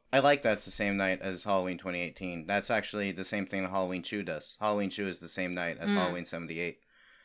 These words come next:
Speaker 2: Oh,
Speaker 1: Um,
Speaker 2: interesting. That's cool then. Okay.
Speaker 1: Yeah, and it works really well in that movie, uh, better than it does here because it's an escalation of the events of the first movie.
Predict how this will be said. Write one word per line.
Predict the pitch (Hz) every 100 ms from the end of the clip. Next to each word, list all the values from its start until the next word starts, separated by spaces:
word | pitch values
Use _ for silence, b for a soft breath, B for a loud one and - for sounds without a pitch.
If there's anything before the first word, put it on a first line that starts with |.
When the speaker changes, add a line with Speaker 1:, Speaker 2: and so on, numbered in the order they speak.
| b -
Speaker 2:
Oh, | 104 101 95
Speaker 1:
Um, |
Speaker 2:
interesting. | 92 - 440 - -
That's | - 277
cool | - 165
then. | 143 127 202 - -
Okay. | 220
Speaker 1:
Yeah, | 165 101 -
and | 110
it | 110
works | 104 107 107
really | 107 98
well | 95 92 78
in | 90
that | 87 82
movie, | 82 87 78 - _
uh, | - 87 82
better | 95 92
than | 90
it | 76
does | 87 -
here | 90 82
because | 85 95 85
it's | 82 -
an | 87 87 -
escalation | 95 - 90 90 85 87 80 78
of | 85 71
the | 82
events | 78 78 -
of |
the | 78
first | - 82 -
movie. | 78 73 69